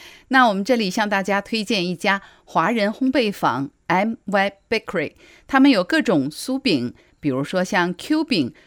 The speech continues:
玉露 Q 饼，里面是一层一层的红豆沙、麻薯、肉松、咸蛋黄，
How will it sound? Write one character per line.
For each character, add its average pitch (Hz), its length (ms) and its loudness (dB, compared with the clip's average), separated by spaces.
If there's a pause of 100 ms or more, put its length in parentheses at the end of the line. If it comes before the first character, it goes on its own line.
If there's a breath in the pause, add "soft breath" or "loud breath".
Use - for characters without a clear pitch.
(120)
玉 247 140 2
露 269 240 2
Q 196 320 -4
饼， 165 280 -4 (220 soft breath)
里 156 120 2
面 170 180 2
是 170 200 -4
一 294 200 0
层 240 220 -4
一 190 100 -2
层 160 280 -6
的 151 120 -2
红 139 240 -6
豆 175 160 0
沙、 202 300 -2
麻 180 380 -8
薯、 143 340 -6
肉 156 320 -2
松、 220 340 -6
咸 127 220 -8
蛋 165 220 -2
黄， 151 320 0